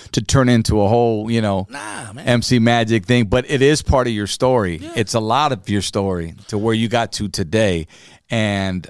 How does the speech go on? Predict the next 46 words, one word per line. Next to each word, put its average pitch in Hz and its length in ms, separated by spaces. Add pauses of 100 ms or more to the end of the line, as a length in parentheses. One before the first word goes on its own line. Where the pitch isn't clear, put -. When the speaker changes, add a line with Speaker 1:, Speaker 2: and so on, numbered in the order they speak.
Speaker 1:
um, 92 540 (300)
Speaker 2:
And 165 140
I 208 100
thank, 202 280
I 180 80
thank 185 280
that 165 180
man 165 280
for, 139 360
for 135 200
a 131 100
lot 131 400
of 139 100
things 139 240
that 131 140
I 127 100
learned, 123 500
you 120 80
know, 113 220
the 101 160
good 135 240
and 165 320
the 104 60
bad. 95 360 (460)
At 127 140
the 139 180
end 151 120
of 135 100
the 123 100
day, 131 340 (460)
it's 127 240
really 135 360
up 127 200
to - 180
us 123 320
if - 240
we 123 680 (500)
wanna 127 240
continue 120 480
to 110 80
go 117 240
down 113 260
that 110 180
road 117 440
and, 110 360
and 107 380